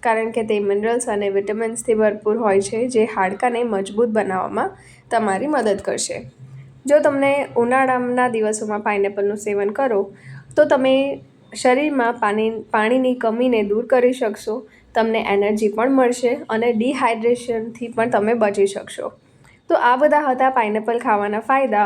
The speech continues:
હવે તમારે જાણવું જોઈએ પાઇનેપલ ખાવાથી કયા કયા ગેરફાયદા પણ થઈ શકે છે, એટલે કે નુકસાન પણ થઈ શકે છે.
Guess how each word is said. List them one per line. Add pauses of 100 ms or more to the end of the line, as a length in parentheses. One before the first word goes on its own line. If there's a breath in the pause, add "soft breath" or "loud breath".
હવે
તમારે
જાણવું
જોઈએ
પાઇનેપલ
ખાવાથી
કયા
કયા
ગેરફાયદા
પણ
થઈ
શકે
છે,
એટલે
કે
નુકસાન
પણ
થઈ
શકે
છે.